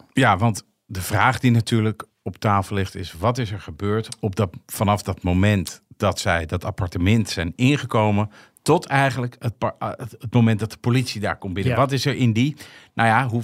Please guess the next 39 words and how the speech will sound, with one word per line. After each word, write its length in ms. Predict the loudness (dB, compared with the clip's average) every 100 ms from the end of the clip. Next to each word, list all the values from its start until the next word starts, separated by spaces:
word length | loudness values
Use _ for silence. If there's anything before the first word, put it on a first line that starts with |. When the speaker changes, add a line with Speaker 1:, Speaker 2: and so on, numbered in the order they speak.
| -6
Speaker 1:
dat 320 | -8 -6 -6 _
uren, 680 | 0 4 4 2 0 -4 -10
want 160 | -10 -6
dat 140 | -4
zijn 240 | -4 -4 -4
echt 180 | -8 -4
wel 200 | -4 -2
meerdere 360 | 0 0 0
uren. 300 | 2 2 2
Hoe, 100 | 2
wat 180 | 0 -2
is 160 | -2 -4
er 160 | -2
in 220 | 0 0 2
die 220 | 0 2
tijd 460 | 2 2 0 -6 _
gebeurd? 680 | -18 -10 -4 -2 -2 -6 -16 -4
Speaker 2:
Ja. 180 | -2 -2 -12 -4
Speaker 1:
En 320 | 2 2 0 _ _ _
de, 140 | -4 -4
eh, 580 | -2 0 0 2 0 -4 -8 -20 _
de 100 | 0
recherche 420 | 0 0 0 0
gaat 160 | -6 -6
dan 120 | -8
natuurlijk 260 | -8 -12
proberen 640 | -10 -4 -2 0 -2 -6 -10
die, 140 | -12 -8
die, 260 | 0 0 2
die 180 | -2 2
uren, 440 | 2 2 0 0
hè, 180 | 0 -2
w-, 60 | -6 -12 -18
hij 340 | -10 -2 2 2
heeft 160 | 2
er 80 | -2
wat 140 | -2
over 220 | -2 -2 -4
verteld. 520 | -2 2 2 0